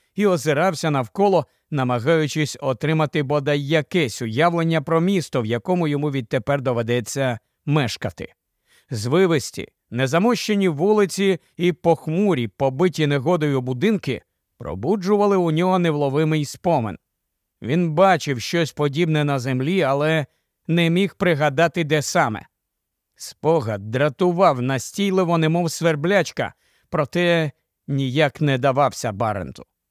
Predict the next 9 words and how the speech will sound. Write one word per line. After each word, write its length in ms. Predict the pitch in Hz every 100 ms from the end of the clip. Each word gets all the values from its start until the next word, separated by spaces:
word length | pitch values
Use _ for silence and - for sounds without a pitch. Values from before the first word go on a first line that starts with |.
| _ _ _ _ _ -
Минувши 640 | 110 127 190 170 196 185 -
арену, 640 | 156 139 170 220 151 104 _ _ _
він 220 | 151 226 226
занурився 640 | 202 202 262 247 190 220
у 180 | - 185
головний 500 | 143 170 156 165 226
діловий 500 | 170 180 165 190 196
район 400 | 190 196 220 160
Тетрагіду. 680 | 135 113 131 120 147 110 92